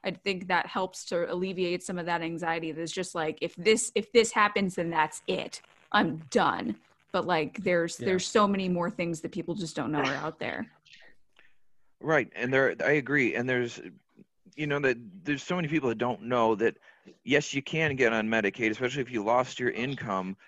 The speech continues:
Speaker 3: Like, you now meet the income qualifier for it.
Speaker 2: Right.
Speaker 3: Uh, or at least it's, it's worth trying. And, you know, it's a lot of people have spouses that are still making enough money that keeps them over the threshold, but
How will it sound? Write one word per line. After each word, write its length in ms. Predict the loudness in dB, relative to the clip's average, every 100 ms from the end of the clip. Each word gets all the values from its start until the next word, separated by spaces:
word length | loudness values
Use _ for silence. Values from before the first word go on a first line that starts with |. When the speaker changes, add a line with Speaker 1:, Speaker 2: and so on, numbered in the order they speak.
| _ _
Speaker 3:
Like, 380 | 0 0 -2 -14 -16
you 160 | -4 0
now 260 | 2 2 2
meet 280 | 0 -4 -6
the 220 | -4 -2 -2
income 560 | -2 -2 -2 -2 -2
qualifier 760 | -2 0 0 0 0 2 2 2
for 360 | 0 2 4
it. 80 | 4
Speaker 2:
Right. 240 | 2 -4 -10 -20 -20 -20 _ _ _
Speaker 3:
Uh, 260 | 4 4 4
or 140 | 4
at 80 | 4
least 240 | 2 0 0
it's, 180 | 0 -2
it's 200 | -4 0
worth 340 | 2 2 0 -10
trying. 460 | -2 0 0 -4 -8 -2
And, 400 | 0 2 0 -6 -14 -20 -10
you 100 | -2
know, 60 | 0
it's 120 | 2
a 40 | 4
lot 140 | 4
of 80 | 4
people 240 | 2 2
have 260 | 4 2 2
spouses 580 | -4 0 2 2 -2 2
that 140 | 4
are 120 | 4
still 260 | 2 -2 0
making 320 | 0 0 -2
enough 240 | -2 -2 0
money 200 | 0 0
that 120 | -2
keeps 220 | -4 -4
them 100 | -2
over 160 | -2 -2
the 120 | -2
threshold, 560 | 0 0 2 2 2
but 180 | 2 0